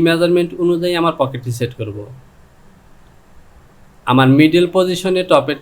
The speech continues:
থেকে এক ইঞ্চি দুই সুতা এবং সেন্টার বেক থেকে এক ইঞ্চি পাঁচ সুতা। তো already আমি দেড় ইঞ্চি দিয়েছি এবং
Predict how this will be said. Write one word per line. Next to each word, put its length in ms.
থেকে 240
এক 80
ইঞ্চি 220
দুই 220
সুতা 280
এবং 180
সেন্টার 440
বেক 120
থেকে 240
এক 80
ইঞ্চি 200
পাঁচ 220
সুতা। 200
তো 40
already 340
আমি 160
দেড় 360
ইঞ্চি 240
দিয়েছি 380
এবং 140